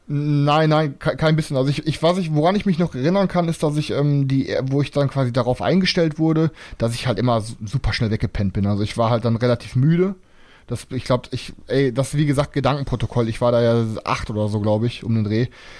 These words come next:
Oder sieben. Ich weiß halt noch, dass, ähm, ich, ähm, halt relativ müde war, so die ersten zwei Wochen oder so. Und das, dann war's, glaub ich, danach ganz normal. Und, ähm,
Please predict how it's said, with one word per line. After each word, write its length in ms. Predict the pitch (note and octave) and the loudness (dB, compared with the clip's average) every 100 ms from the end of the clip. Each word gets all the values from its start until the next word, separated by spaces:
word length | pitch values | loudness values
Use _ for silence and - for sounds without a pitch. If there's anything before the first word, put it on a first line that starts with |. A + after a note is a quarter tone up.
| - - | -20 -8
Oder 240 | A#2+ A#2 G#2+ | -2 0 0
sieben. 420 | A2+ D3+ D3+ D3 - - | 0 0 0 -2 -8 -14
Ich 120 | - A2+ | -6 0
weiß 200 | C#3 D3+ | 0 0
halt 120 | C3 | -2
noch, 200 | D3 C#3 | -2 -4
dass, 340 | - C3+ - - | -2 -4 -4 -4
ähm, 260 | B2+ C3 - | -2 -2 -2
ich, 280 | C3+ - - | -4 -4 -4
ähm, 400 | B2 A#2+ A#2+ G#2+ - - - | -2 -2 -4 -6 -14 -20 -6
halt 160 | B2+ A#2+ | -2 0
relativ 360 | A#2+ A#2 C3+ A2+ | 0 0 0 0
müde 260 | D#3+ G3 | 2 2
war, 180 | D#3+ D#3+ | 2 2
so 60 | D#3 | 2
die 100 | A#2 | 0
ersten 300 | D3 - D3+ | 0 -2 -4
zwei 240 | - C#3+ | 0 -2
Wochen 200 | D3+ D#3 | 0 0
oder 140 | C#3+ | 0
so. 100 | C#3 | 0
Und 120 | C#3 B2 | 0 0
das, 160 | A#2+ | -2
dann 240 | B2 A#2+ A2+ | 0 0 2
war's, 220 | B2+ - | 0 0
glaub 100 | B2 | -2
ich, 80 | - | 0
danach 240 | B2+ B2+ | 0 0
ganz 200 | C#3+ - | 0 0
normal. 360 | C#3+ D#3 B2 A2 | 0 2 2 0
Und, 200 | A2+ A2+ | 0 0
ähm, 200 | A2 | -2